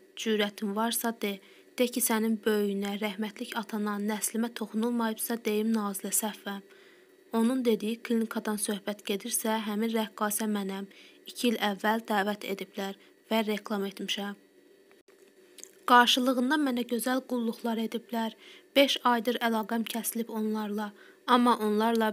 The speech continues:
bir neçə tanışımı tanış etmişəm. Bu yaxınlarda ora zəng edib müraciət etdim ki, yanımıza gəlim. Cavab verdilər ki, dəyişiklik var. Hər şey ödənişlidir. Mənə bu söz toxundu. Zəng vurdum, dedilər reklamla işləmirəm, ödənişdir.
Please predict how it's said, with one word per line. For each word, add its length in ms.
bir 160
neçə 220
tanışımı 480
tanış 380
etmişəm. 480
Bu 60
yaxınlarda 680
ora 200
zəng 360
edib 280
müraciət 500
etdim 360
ki, 140
yanımıza 580
gəlim. 400
Cavab 380
verdilər 480
ki, 160
dəyişiklik 720
var. 200
Hər 140
şey 300
ödənişlidir. 720
Mənə 300
bu 80
söz 240
toxundu. 540
Zəng 360
vurdum, 360
dedilər 480
reklamla 560
işləmirəm, 560
ödənişdir. 680